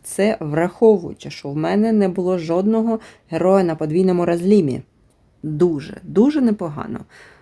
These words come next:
Ем, не скотилась в Е або в Д, і зроблено в мною було двадцять чотири атаки.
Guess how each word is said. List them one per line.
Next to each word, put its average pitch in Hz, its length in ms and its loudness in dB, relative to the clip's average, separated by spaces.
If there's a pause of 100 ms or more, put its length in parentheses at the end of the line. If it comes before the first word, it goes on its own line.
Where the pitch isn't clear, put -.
(160)
Ем, 143 480 -2
не 180 120 2
скотилась 147 800 -6
в 143 280 -6
Е 302 240 4
або 143 340 -2
в 147 120 -10
Д, 208 320 2 (380)
і 262 240 0
зроблено 208 580 0
в 160 40 -8
мною 160 560 -2 (280)
було 160 440 0 (180)
двадцять 156 460 -4
чотири 151 540 -6
атаки. 302 800 -2